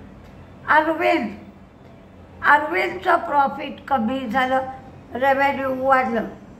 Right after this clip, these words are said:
मँगलोर chemical अँड fertilizers result खराब आला,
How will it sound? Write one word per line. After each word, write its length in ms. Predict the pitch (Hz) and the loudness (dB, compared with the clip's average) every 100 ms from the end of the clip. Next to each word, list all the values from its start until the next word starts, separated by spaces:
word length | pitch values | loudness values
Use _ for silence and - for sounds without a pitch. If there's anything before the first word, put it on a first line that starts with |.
| - - - - - | -20 -20 -20 -20 -6
मँगलोर 760 | 220 269 285 240 311 330 370 370 | 2 4 4 0 2 4 4 2
chemical 720 | 370 285 254 277 302 320 320 349 - - 254 | -2 -4 -4 -6 -8 -2 -2 -4 -10 -8 -2
अँड 240 | 339 349 240 | -2 -4 0
fertilizers 840 | 330 311 277 277 262 240 247 247 - - - - - | 0 0 -4 2 2 2 -2 -4 -8 -16 -20 -20 -12
result 680 | 277 277 202 294 277 277 | -8 -4 4 4 4 -2
खराब 420 | 285 294 294 285 277 | 0 4 4 4 2
आला, 240 | 269 | -2